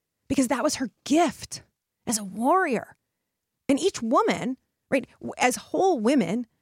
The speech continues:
we each have a bit of this, of each of these goddesses in us. So there is a, there's an Aphrodite in you, a goddess of love, who's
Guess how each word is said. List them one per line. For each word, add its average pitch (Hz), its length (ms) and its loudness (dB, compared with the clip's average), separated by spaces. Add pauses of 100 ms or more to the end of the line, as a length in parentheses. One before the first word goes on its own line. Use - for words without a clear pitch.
(460)
we 247 120 -2
each 330 180 0
have 269 140 0
a 247 40 4
bit 233 160 2
of 247 80 0
this, 190 140 -4 (200)
of 202 140 0
each - 140 -2
of 196 60 -2
these 180 140 -2
goddesses 170 420 -2
in 247 140 2
us. - 120 -10
So 226 300 0 (140)
there 233 220 2
is 311 140 0
a, 208 80 0 (200)
there's 254 220 0
an 277 60 2
Aphrodite 196 480 0
in 165 80 -2
you, 190 180 2
a - 100 -8
goddess 165 260 -4
of 156 100 -10
love, 185 580 0
who's 165 200 -4